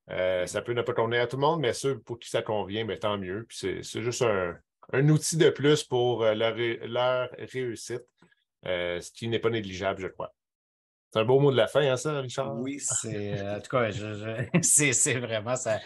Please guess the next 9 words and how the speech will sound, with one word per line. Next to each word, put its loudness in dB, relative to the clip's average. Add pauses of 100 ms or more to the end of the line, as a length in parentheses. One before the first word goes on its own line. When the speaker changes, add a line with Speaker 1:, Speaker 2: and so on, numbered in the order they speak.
(640)
Speaker 2:
ça -8
donne 0
matière 0
à 0
réflexion. -2
C'est, -6
euh, -6
puis -16
je, -12